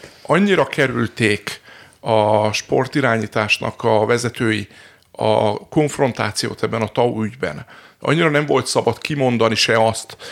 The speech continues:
hogy itt bármilyen pénz eltűnhetett, egy forint is, hogy ezt inkább mindenki kerülte.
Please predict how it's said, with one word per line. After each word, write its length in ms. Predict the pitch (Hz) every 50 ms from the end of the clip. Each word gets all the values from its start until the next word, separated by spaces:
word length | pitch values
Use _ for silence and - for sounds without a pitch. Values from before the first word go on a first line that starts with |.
| - - - - -
hogy 200 | - 110 110 -
itt 160 | 117 113 -
bármilyen 600 | - - 156 147 135 131 135 123 120 107 110 -
pénz 360 | - 113 110 110 104 101 -
eltűnhetett, 840 | - - 117 113 107 - - 110 104 98 101 - - 101 - - 110
egy 120 | 107 -
forint 420 | - - 131 120 117 104 110 -
is, 260 | 131 151 - - - - - - - - - - -
hogy 140 | - - 120
ezt 160 | 127 - -
inkább 240 | - - - 160 139
mindenki 320 | 143 143 139 123 - -
kerülte. 520 | - - 139 120 120 110 104 - 101 -